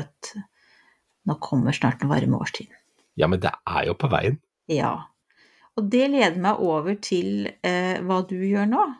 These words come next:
Speaker 2: Ja.
Speaker 1: For du har liksom
Speaker 2: <laughs>
Speaker 1: drømmer.
Speaker 2: Jeg planlegger, jeg har store drømmer. Jeg har, eh, i år så har jeg store drømmer, fordi jeg har et ønske om, eller jeg har en plan om å få ferdig utekjøkkenet,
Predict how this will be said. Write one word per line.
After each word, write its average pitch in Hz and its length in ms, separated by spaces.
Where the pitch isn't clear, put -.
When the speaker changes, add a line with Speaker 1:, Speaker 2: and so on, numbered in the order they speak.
Speaker 2:
Ja. - 140
Speaker 1:
For 233 80
du 240 320
har 285 140
liksom 294 320
Speaker 2:
<laughs> 269 40
Speaker 1:
drømmer. 196 420
Speaker 2:
Jeg 135 420
planlegger, 123 600
jeg 113 80
har 135 100
store 117 600
drømmer. 85 440
Jeg 117 160
har, 110 300
eh, 120 380
i - 40
år 110 180
så 107 120
har 95 100
jeg - 80
store 87 260
drømmer, 90 300
fordi 98 400
jeg 104 280
har 92 360
et 107 200
ønske 92 560
om, 123 360
eller 78 260
jeg 78 60
har 78 140
en 76 80
plan 131 320
om 98 240
å 101 120
få 92 240
ferdig 85 600
utekjøkkenet, 107 600